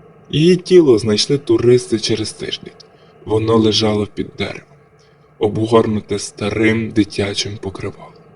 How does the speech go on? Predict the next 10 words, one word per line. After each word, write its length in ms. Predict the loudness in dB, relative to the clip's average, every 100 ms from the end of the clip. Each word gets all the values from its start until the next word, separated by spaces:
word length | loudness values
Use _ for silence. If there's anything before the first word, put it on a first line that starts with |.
| _ -20 -20 -20 -2
І 140 | 2 4
люта 340 | 4 4 -2
роса 500 | -2 -6 -8 -4 -2
Лізу 420 | 0 0 -2 -6 -6
і 80 |
Сашу 540 | -6 -6 -2 -2 -2 -8 -18 _ _
більше 320 | -4 -2 0 0
ніколи 540 | 0 -2 -4 -6 -8 -14 _ _ -12
не 160 | -10
бачила. 420 | -10 -14 -18 -20